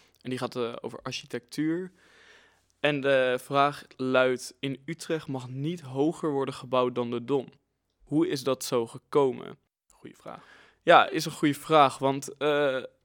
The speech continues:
Speaker 1: i-, iedere Utrechter kent de ongeschreven regel, eh, "Je mag niet hoger bouwen dan de Dom." U-, ja,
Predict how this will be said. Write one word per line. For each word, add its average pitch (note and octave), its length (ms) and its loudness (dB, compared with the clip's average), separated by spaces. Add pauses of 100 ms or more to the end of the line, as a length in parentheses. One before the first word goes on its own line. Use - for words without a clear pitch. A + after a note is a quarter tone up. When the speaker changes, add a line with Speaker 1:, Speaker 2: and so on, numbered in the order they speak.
(120)
Speaker 1:
i-, - 220 -8
iedere F3+ 360 2
Utrechter E3+ 760 -4
kent - 500 -4 (160)
de C3 280 -4
ongeschreven D3 680 -4
regel, C3+ 680 -2
eh, A2 300 -2 (220)
"Je C3+ 160 -2
mag B2+ 280 -4
niet D3 320 -6
hoger C3+ 420 -2
bouwen A#2 280 2
dan A2+ 160 -4
de A2+ 140 -6
Dom." D3 340 -2
U-, B2+ 300 -12
ja, C3 320 -2